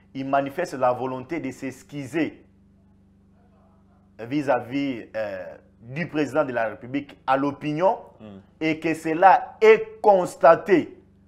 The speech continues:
Speaker 1: dans les procès-verbaux d'audition, le Conseil supérieur de la magistrature, dans les rapports qu'ils feront au président de la République, il peut faire état.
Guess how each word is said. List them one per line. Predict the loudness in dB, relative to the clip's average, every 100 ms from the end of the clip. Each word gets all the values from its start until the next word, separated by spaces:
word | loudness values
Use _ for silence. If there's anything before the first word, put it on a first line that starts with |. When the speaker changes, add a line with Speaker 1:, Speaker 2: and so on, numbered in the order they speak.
| _
Speaker 1:
dans | 4 4
les | 4
procès-verbaux | -2 -2 -4 -2 -2 -2 -4 -6 -6 0 2 2 0 -18 _ _ _ _ _ _ _ _ _ _ _ _
d'audition, | -2 -2 -2 -10 -8 -2 -2 -4 -16 _ _ _ _ _ -10
le | -6
Conseil | -4 -4 -4 -4 -6
supérieur | -6 -6 -4 -4
de |
la | -4
magistrature, | -4 -4 -10 -6 -6 -6 -12 -6
dans | -2
les | 0 2
rapports | 4 4 4 2
qu'ils | 2 -8
feront | -6 -4 -4
au |
président | -6 -10 -6 -6
de |
la | -6
République, | -8 -12 -10 -10 -10 _ -18
il | -10
peut | -4 -2
faire | -2 -8
état. | -10 -4 -4 -4